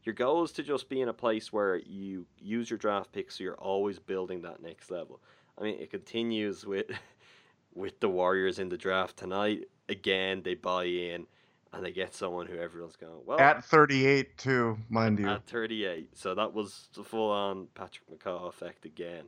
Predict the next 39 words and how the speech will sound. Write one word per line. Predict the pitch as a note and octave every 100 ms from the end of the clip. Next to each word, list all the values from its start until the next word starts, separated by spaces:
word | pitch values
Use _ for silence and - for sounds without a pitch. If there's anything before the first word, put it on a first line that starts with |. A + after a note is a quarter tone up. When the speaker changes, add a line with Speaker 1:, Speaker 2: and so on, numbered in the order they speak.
| _ _ _ _
Speaker 1:
It's, | -
it's | B2+
funny, | - D#3+ G#3 F#3+
so | - C3+
many | C3 B2
of | G#2
those | G#2 G2
things, | - G#2 G2+ F#2+ -
uh, | F#2 F#2 F#2 - _ _ -
like | F#2+
Jimmy | G#2 A#2 A2+
Butler | G#2 G#2 - F#2 E2+
going | E2 F2 E2+ E2+ E2 _ -
to | G2+
the | E2+
Timberwolves. | - F#2+ F2 E2+ E2+ E2+ -
I | A2+
don't | B2
think | A#2 G2
enough | F#2 F2+ F2+ -
was | F#2
spoken | - F#2 F#2 - F#2
about | F2+ E2+ F2 - _ _ _
how | - F#2+
that | F#2+ F#2
whole | F#2+ F2+
thing | G#2 F#2
was | F2
just, | E2 -
like, | F2+
deja | - F2+ F2+ F#2 F2
vu. | E2 F#2 F#2+ F#2
Literally, | G2 A#2+ A#2 G2+
the | G2
draft | G2+ G2 G2
starts | - - G2+ G2 -
and | F#2+ F2 E2+ - _ _ _ _ _
the | -
tw-, | -